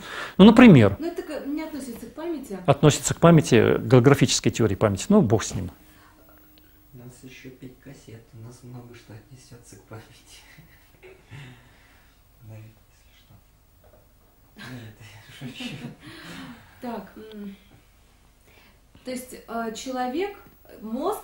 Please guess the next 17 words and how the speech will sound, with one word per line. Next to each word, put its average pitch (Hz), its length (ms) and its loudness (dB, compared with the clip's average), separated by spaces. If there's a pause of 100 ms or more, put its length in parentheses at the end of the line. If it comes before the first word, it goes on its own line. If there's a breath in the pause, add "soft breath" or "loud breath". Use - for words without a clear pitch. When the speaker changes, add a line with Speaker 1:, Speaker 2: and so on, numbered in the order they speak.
Speaker 2:
есть 254 380 -12
телевизор, 262 540 -10
который 240 340 -14
передаёт. 220 600 -10 (460 soft breath)
А 220 380 -6
Speaker 3:
Чуть-чуть. 208 220 -16
Speaker 2:
где 277 280 -10 (160)
Speaker 1:
Приёмник, 160 400 8
который 135 240 4
принимает. 120 540 4
Speaker 2:
Да, - 160 -8
Speaker 3:
Камера, - 40 -14 (120)
Speaker 2:
приёмник. - 260 -4
Speaker 3:
кассета, - 480 -12
за, 123 280 -18
ну, 151 80 -20 (100)
кассетой. 131 440 -20